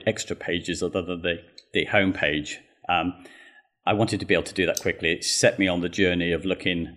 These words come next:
at some simple way, which led me on to Site Origin plugin.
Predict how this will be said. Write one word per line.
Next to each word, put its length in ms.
at 120
some 220
simple 400
way, 220
which 240
led 180
me 80
on 140
to 240
Site 320
Origin 500
plugin. 480